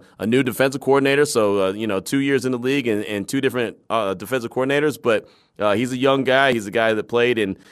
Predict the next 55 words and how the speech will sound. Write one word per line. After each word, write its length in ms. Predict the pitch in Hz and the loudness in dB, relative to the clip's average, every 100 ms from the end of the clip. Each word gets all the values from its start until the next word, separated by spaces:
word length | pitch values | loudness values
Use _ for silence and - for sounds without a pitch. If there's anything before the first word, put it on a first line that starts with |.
| _ - | _ -4
in, 240 | 107 104 | -2 0
uh, 160 | 98 95 | 0 0
in, 280 | 107 104 | -2 -4
at 200 | 104 101 | -4 -4
T 160 | - 139 | -4 -4
C 140 | 117 123 | -4 0
U 140 | 135 | 2
under 120 | 113 | 2
Gary 260 | 92 123 117 | 0 0 0
Patterson, 460 | 120 131 135 143 | 0 0 0 -2
and 100 | 110 | -2
Gary 200 | 107 127 | 0 0
Patterson 420 | 123 131 131 123 110 | 2 2 2 -2 0
had 220 | 107 98 | 0 0
many 240 | 117 127 | -2 -2
different, 480 | 113 120 120 117 - - _ | -2 -2 -2 -2 -4 -12 _
multiple 480 | 104 127 127 101 110 | 0 0 2 -2 0
looks 320 | 120 117 - 98 | 2 2 0 -10
as 80 | |
far 220 | - 117 113 | -4 0 2
as 100 | 101 | 0
his 140 | 98 | -4
defense 440 | 110 113 110 98 | -6 -4 -2 -4
goes. 280 | - 101 90 | -2 -2 0
Had 120 | 104 | -2
guys 280 | 87 110 113 | 0 0 0
playing 300 | - 117 107 | -2 -2 -2
different, 340 | 110 120 104 - _ | -4 -2 -4 -6 _
different 320 | - 120 120 113 | -2 0 0 2
roles 540 | 123 120 107 98 101 | 4 4 4 0 -2
and, 180 | 95 92 | -4 -2
and, 320 | 98 95 90 | -4 -4 -4
you 80 | 110 | -4
know, 80 | 95 | -4
just 160 | 104 | -2
having 240 | 123 117 101 | -2 -2 -2
different, 440 | 123 - 120 107 _ _ - | -4 -2 -2 -4 _ _ -4
uh, 160 | 110 107 | -2 0
approaches. 680 | 107 143 143 - 101 90 | 0 2 2 0 -4 -4
And 100 | 95 | -6
so 160 | - 107 | -2 0
I 100 | 101 | 2
think 220 | 98 110 | 0 -4
that 240 | 107 101 - _ - | -2 -4 -6 _ -4
Trayvon 340 | 123 113 107 | -2 0 0
Merrick 260 | 110 107 98 | 2 2 0
will 120 | 95 | -4
be 180 | 80 101 | -6 -6
just 320 | 107 110 - | -2 -4 -2
fine. 280 | 110 107 101 | -2 0 0
He's 200 | 107 87 | -4 -4
one 160 | 107 | -2
of 80 | 107 | 0
those, 400 | 104 101 95 85 | 0 0 -2 -2
uh, 280 | 95 87 | -2 -2